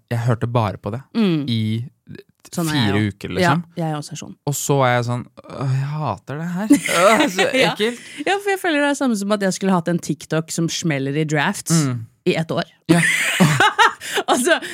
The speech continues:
Speaker 2: <laughs> når jeg legger den ut, så er det sånn, "Mm."
Speaker 1: Ja,
Speaker 2: <laughs> Sånn,
Speaker 1: men det er, det er
Speaker 2: over
Speaker 1: litt
Speaker 2: it.
Speaker 1: sånn, altså. Ja.
Speaker 2: Ja.
Speaker 1: Men det, det som er gøy at du sier, da, er
Speaker 2: Mm.
Speaker 1: at, eh, man blir litt sånn lei av det. Men dette albumet har jeg liksom ikke helt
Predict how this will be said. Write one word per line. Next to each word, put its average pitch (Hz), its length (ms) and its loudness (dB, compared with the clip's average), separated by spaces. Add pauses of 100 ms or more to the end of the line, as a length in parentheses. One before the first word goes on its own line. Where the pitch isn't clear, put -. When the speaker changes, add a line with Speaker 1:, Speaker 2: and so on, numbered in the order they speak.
(460)
Speaker 2:
<laughs> 339 680 4
når 269 140 6
jeg 226 220 2
legger 208 220 0
den 190 120 0
ut, 190 60 -6
så 240 100 0
er 233 80 0
det 220 60 0
sånn, 190 160 2 (480)
"Mm." 220 420 2 (180)
Speaker 1:
Ja, 226 100 6 (220)
Speaker 2:
<laughs> 294 180 4
Sånn, 226 160 6
Speaker 1:
men 170 60 6
det 170 80 6
er, 151 240 4
det - 160 2
er 127 60 4
Speaker 2:
over 143 180 2
Speaker 1:
litt 196 140 4
Speaker 2:
it. - 40 2
Speaker 1:
sånn, 156 140 2
altså. 143 260 2 (100)
Ja. 139 180 2
Speaker 2:
Ja. 466 320 -10
Speaker 1:
Men 220 160 0 (100)
det, 190 240 2
det 165 100 2
som 175 140 -2
er 175 160 0
gøy 135 420 -4
at 113 120 -8
du 131 60 -10
sier, 131 280 -4
da, 180 120 -4 (160)
er - 200 6
Speaker 2:
Mm. 185 60 4
Speaker 1:
at, 175 180 -4 (500)
eh, 127 480 -2
man 131 240 -4
blir 120 180 -4
litt 117 120 -4
sånn 120 120 -2
lei 98 180 -6
av 98 80 -14
det. 147 140 -8
Men 156 140 -6
dette 165 220 -4
albumet 110 360 0
har 107 180 4
jeg 123 120 0
liksom 135 220 -4
ikke 113 240 -4
helt 110 260 -4